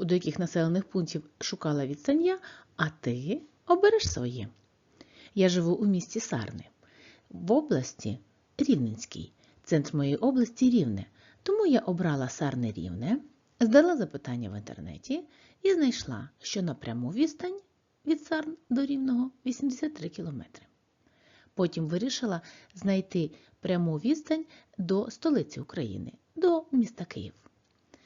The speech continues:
Сарни Київ двісті дев'яносто два кілометри. А ось поряд у нас є сусідня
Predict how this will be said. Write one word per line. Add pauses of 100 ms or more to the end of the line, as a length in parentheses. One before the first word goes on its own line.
(100)
Сарни
Київ (280)
двісті
дев'яносто
два
кілометри. (1500)
А
ось (480)
поряд (120)
у
нас
є (1500)
сусідня